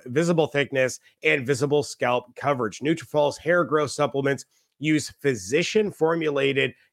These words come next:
natural science-backed ingredients, and their drug-free, patented technology provides consistent, reliable results without compromising your sexual health. Go to Nutrafol dot com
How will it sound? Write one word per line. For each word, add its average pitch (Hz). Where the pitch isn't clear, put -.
natural 175
science-backed 156
ingredients, 117
and 120
their 113
drug-free, 156
patented 147
technology 117
provides 113
consistent, -
reliable 156
results 135
without 143
compromising 127
your 117
sexual 113
health. 123
Go 196
to 226
Nutrafol 214
dot 165
com 165